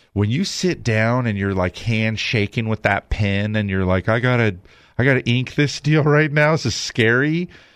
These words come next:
Those first couple years are scary as you move from renter to owner and you realize all those things. Um, there's a whole bunch of emotions with it. Two years into owning a home, three years into owning a home, five years, uh,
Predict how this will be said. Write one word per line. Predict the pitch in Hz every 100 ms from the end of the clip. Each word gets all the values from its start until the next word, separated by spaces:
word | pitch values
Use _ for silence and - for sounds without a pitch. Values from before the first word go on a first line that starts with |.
| _ _
Those | 151 226
first | - 220 -
couple | - 269 180
years | 139 170 113
are | 101 127
scary | - - 87 78 73 71 - _ _ _ -
as | 101
you | 113
move | 123 143 139
from | 127 107
renter | 120 127 123
to | 101 -
owner | 127 127 123 120
and | 113
you | 95
realize | 110 127 117 113 104
all | 117 117
those | 113 101
things. | - 117 113 113 117 110 - _ _ _ -
Um, | 101 98
there's | 120 113
a | 113
whole | 123 156 160 156 143
bunch | 107 87 127 127 -
of | 107
emotions | 92 95 107 - 90 76
with | 80
it. | 78 80 _ _ _ _ _ -
Two | - 180
years | 196 165 170 156
into | 165 143
owning | 117 127 131
a | 104
home, | 104 104 107 107
three | - 117
years | 120 127 110
into | 120 113
owning | 113 110 107
a | 104
home, | 104 101
five | 95 104 98 107
years, | 110 104
uh, | 95